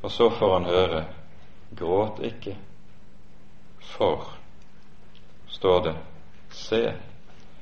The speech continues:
løven av Judas stamme, Davids rotskudd, har seiret. Han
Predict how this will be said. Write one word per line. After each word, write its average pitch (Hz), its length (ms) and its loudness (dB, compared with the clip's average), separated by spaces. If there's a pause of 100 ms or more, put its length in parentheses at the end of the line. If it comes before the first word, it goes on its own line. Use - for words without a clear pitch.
(460)
løven 101 840 8 (160)
av 107 160 4
Judas 104 500 4
stamme, 87 380 2 (1120)
Davids 110 580 10
rotskudd, 98 640 -2 (420)
har 110 260 6
seiret. 90 760 -4 (920)
Han 123 420 6